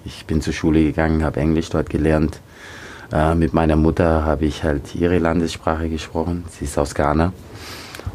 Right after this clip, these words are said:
Und, äh, ja, mein Dad hat halt weniger Deutsch gesprochen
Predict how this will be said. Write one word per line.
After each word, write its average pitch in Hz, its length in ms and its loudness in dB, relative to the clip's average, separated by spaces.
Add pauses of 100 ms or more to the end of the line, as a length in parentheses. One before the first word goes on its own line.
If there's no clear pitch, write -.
Und, 80 540 4
äh, 82 300 6 (300)
ja, 76 240 -4 (480)
mein 76 320 0
Dad 71 360 2
hat 78 180 0
halt 71 240 0
weniger 71 400 4
Deutsch 67 360 -2
gesprochen 73 500 -4